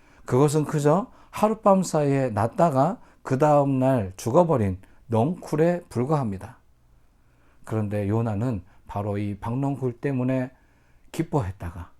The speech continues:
또 박농쿨이 사라졌다고 분노하고 이제는 막 죽는 것도 불사하겠다고 하나님께 이렇게, 어,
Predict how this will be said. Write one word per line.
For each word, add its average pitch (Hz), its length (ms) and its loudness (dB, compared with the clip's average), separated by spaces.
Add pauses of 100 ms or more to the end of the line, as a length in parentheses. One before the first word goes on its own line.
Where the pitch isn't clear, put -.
(480)
또 95 120 -8
박농쿨이 107 560 -4
사라졌다고 156 920 -4 (260)
분노하고 131 680 0 (720)
이제는 147 380 -4
막 160 180 -10
죽는 160 420 0
것도 123 500 -2
불사하겠다고 113 960 -6 (340)
하나님께 120 760 -6
이렇게, 110 440 -10 (380)
어, 90 320 -12